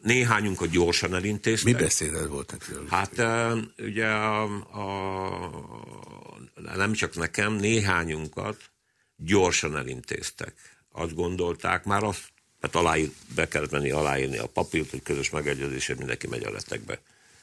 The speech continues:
Speaker 1: <clears throat> És akkor nekem vissza kellett menni, de ezek már elmentek és megcsinálták a felvételt. Azon kívül meg azért se volt kedvem menni, mert mérhetetlen indulatok voltak bennem.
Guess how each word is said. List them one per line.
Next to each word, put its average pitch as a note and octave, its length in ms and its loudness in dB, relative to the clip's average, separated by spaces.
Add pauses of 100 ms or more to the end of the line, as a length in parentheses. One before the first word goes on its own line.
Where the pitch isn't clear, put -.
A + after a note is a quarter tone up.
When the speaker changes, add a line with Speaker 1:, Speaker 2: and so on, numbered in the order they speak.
(420)
Speaker 1:
<clears throat> C3 760 4
És F#2 200 4
akkor F#2 220 2
nekem F2+ 220 2
vissza F2+ 220 0
kellett D#2 240 0
menni, G2 180 0
de F2+ 120 2
ezek E2 200 0
már E2 220 2
elmentek D2 480 -2
és C#2+ 120 -4
megcsinálták C#2 720 -2
a - 60 -6
felvételt. A2+ 760 0 (540)
Azon B2+ 280 6
kívül B2+ 260 6
meg B2+ 120 4
azért A#2 240 4
se - 100 4
volt F2+ 240 0
kedvem F2 680 -2 (340)
menni, G#2+ 300 2
mert A2+ 260 0 (400)
mérhetetlen E2 680 0
indulatok D#2 520 -2
voltak D2+ 360 -4
bennem. A#2+ 520 -2